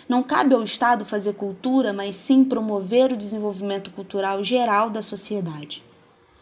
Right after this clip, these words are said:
Porque o acesso à cultura é um direito básico de cidadania, assim como o direito à educação, à saúde, à vida num ambiente saudável.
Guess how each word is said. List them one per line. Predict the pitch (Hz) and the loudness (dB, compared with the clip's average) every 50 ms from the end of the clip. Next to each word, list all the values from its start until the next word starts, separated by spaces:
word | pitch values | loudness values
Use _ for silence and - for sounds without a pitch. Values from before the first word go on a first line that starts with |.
| _ _ - | _ _ -4
Porque | - 190 196 - 202 | -4 -2 0 0 0
o | 202 | 0
acesso | 196 190 - 214 208 - 226 | 2 0 0 -2 -2 -2 -4
à | 214 - | -6 -6
cultura | 202 196 196 196 - 254 262 254 240 | -6 -8 -6 -4 0 2 2 2 2
é | 220 | 0
um | 214 208 | -2 -2
direito | 190 208 196 202 208 202 - 190 | -2 0 0 0 0 -2 -4 -6
básico | 180 180 202 214 247 285 294 269 - - 214 190 | -2 0 2 4 4 4 4 2 0 -2 -6 -6
de | 180 - | -6 -6
cidadania, | - - 196 185 185 180 180 175 175 175 196 226 262 262 247 - - - - - - - | -6 -6 -2 0 0 0 0 0 0 0 0 2 2 0 0 -2 -10 -18 -20 -20 -12 -6
assim | - 208 208 - 247 | -4 -2 0 0 0
como | 254 269 247 240 | 0 2 0 0
o | 220 | 0
direito | 196 220 190 240 214 - 190 | 0 2 2 0 0 0 -2
à | 185 | -2
educação, | 185 175 180 175 - 170 170 - - 220 226 233 240 240 - - - | 0 -2 -2 -4 -6 -6 -6 -4 -2 -2 -2 -2 -4 -6 -8 -6 -2
à | 190 196 | -2 -2
saúde, | 190 - 196 175 175 180 208 214 196 185 190 196 202 - - _ _ _ - | -2 -2 -4 -4 -2 -2 -4 -4 -6 -8 -10 -12 -14 -16 -20 _ _ _ -4
à | - 180 175 | -2 0 0
vida | 170 175 196 233 254 214 220 202 | 0 -2 -2 -2 -2 -2 -2 -2
num | 196 196 190 190 | -4 -4 -4 -4
ambiente | 185 185 175 180 180 180 185 196 185 - - | -4 -4 -2 -2 -2 -2 -2 -4 -4 -6 -6
saudável. | - 190 175 175 175 170 165 165 156 151 165 | -4 -2 0 0 0 0 -2 -4 -6 -8 -12